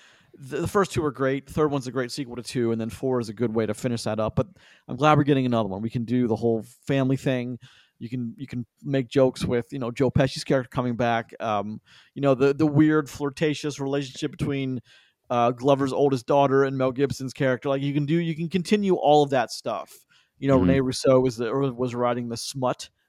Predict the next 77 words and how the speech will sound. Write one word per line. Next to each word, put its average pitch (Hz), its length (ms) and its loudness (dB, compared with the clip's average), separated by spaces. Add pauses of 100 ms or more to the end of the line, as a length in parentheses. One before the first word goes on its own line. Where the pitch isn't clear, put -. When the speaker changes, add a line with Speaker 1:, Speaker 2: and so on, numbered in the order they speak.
Speaker 1:
I - 80 -8
think 143 180 -4
she - 120 -6
was, 135 120 -2
and 135 140 -4
was 143 160 4
that 156 80 2
the 156 80 0
third 151 220 4
one, 156 120 0
right, 147 140 -4
Chris? 156 320 -6 (600)
Speaker 2:
Yeah, 95 260 4
yeah. 82 140 0
Speaker 1:
Where, 147 100 4
where, 151 220 2
where 156 80 0
she's, 143 300 0
uh, 147 120 -4
writing 139 300 0
that, 117 180 -4
yeah, 135 180 -2
the, 117 160 -6
like, 120 180 -10
the, 113 260 -8
the, 107 220 -12 (520)
like, 131 140 -16
the, 117 120 -6
the 110 100 -10
romance 127 480 -4
novels, 120 440 -6
and, 113 140 -14
yeah, - 160 -6
they, 220 120 6
there's 240 220 0
a - 20 -8
Speaker 2:
Mm-hmm. - 80 -6
Speaker 1:
lot 190 160 2
that 139 80 -16
they 135 100 2
can 127 140 -14
do 110 140 0
with 95 140 -6
that. 80 240 -6
And, 110 180 -10 (400)
you 135 60 -8
know, 127 100 0
Glover's 139 360 4
house 131 360 4
getting 127 200 -4
blown 123 280 0
up 120 180 0
yet 123 220 0
again 127 500 -2
somehow. 117 640 -4 (720)
Uh, 107 180 -4
yeah, 139 220 6
I 90 40 0
think 135 180 -2
there's 139 140 -6
a 131 40 -6
lot 123 140 -4
to 127 80 -4
work - 200 -8
with 104 120 -16
there, 98 120 -12
but 127 100 -4
I'm 143 120 -2
very 135 220 4
excited. 110 360 -8
And 160 120 -4
did 151 120 -2
you 175 120 4
also, 202 400 4
so 147 180 -4
this 175 220 -4
week, 170 180 -2